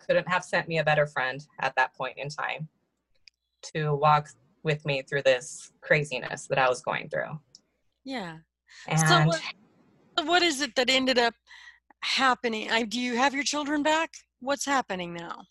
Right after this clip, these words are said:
Speaker 1: After, it was forty days and forty nights <laughs> that they
Speaker 2: Wow.
Speaker 1: kicked me out of the house.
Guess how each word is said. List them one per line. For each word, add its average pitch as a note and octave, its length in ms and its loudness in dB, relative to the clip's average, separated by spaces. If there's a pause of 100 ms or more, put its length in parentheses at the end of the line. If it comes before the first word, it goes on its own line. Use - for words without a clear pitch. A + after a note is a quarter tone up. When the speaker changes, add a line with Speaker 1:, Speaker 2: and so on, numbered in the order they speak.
(640)
Speaker 1:
After, G#3 540 0
it E3+ 60 2
was E3 200 -2
forty B3 280 2
days A3+ 340 0
and G#3+ 140 -4
forty G3 220 2
nights F3 420 -2 (760)
<laughs> - 400 -14
that G3+ 140 -6 (460)
they - 120 4
Speaker 2:
Wow. G#4+ 220 10
Speaker 1:
kicked F#3+ 180 0
me F#3 120 2
out F#3 140 4
of G#3 60 2
the G#3+ 100 6
house. F#3 320 4